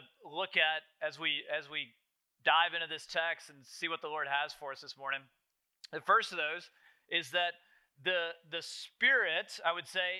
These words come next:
is the distinguishing factor in this text, okay? The Spirit of God is the one that's making the difference in this text. He's the key to this entire text. A-, and this is a,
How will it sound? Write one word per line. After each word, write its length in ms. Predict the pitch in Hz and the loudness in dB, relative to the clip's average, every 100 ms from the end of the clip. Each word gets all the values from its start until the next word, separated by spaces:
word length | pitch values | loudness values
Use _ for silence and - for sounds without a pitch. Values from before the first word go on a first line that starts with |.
| 180 | -8
is 100 | 147 | -10
the 80 | 170 | -10
distinguishing 960 | 151 156 - 196 220 226 220 - 220 190 - | -8 -10 -6 0 0 -2 -4 -4 -6 -8 -2
factor 540 | 202 190 185 - 160 165 | 0 2 -2 -6 -4 -4
in 160 | 156 | -6
this 240 | 151 139 - | -10 -14 -4
text, 580 | 165 127 - - - _ _ _ _ _ _ | 0 0 -4 -18 -20 _ _ _ _ _ _
okay? 260 | 160 160 - _ _ _ _ _ 160 | -2 -2 -4 _ _ _ _ _ -8
The 80 | |
Spirit 400 | 156 - 220 254 | -8 0 2 2
of 140 | 262 180 | 0 2
God 360 | 233 220 196 | 4 4 2
is 120 | 175 175 | -2 -6
the 80 | |
one 140 | 175 180 | -8 -8
that's 180 | 160 139 151 | -8 -12 -2
making 520 | 165 196 - 220 202 | 2 2 -2 -6 -6
the 80 | 175 147 123 | -8 -10 0
difference 800 | 190 190 175 143 135 - - - _ _ | 0 2 -2 -2 -4 -10 -12 -14 _ _
in 200 | 160 165 | 0 0
this 260 | 165 151 - - | -2 -10 -12 2
text. 580 | 175 117 - - - - _ _ | 2 2 -4 -16 -18 -20 _ _
He's 300 | - 202 185 | 0 0 0
the 160 | 175 214 - - | -2 -2 -2 -8
key 600 | - 247 254 196 180 180 | -2 0 2 0 -4 -6
to 120 | - 180 | -4 -4
this 220 | 180 - | -4 -6
entire 520 | 175 180 185 185 180 | -8 2 4 4 -2
text. 520 | - 202 135 - - - - _ _ _ - | -2 -2 -2 -8 -16 -20 -20 _ _ _ 0
A-, 160 | 160 180 | 0 2
and 80 | |
this 120 | 202 196 | -2 -2
is 80 | |
a, 80 | 180 | -4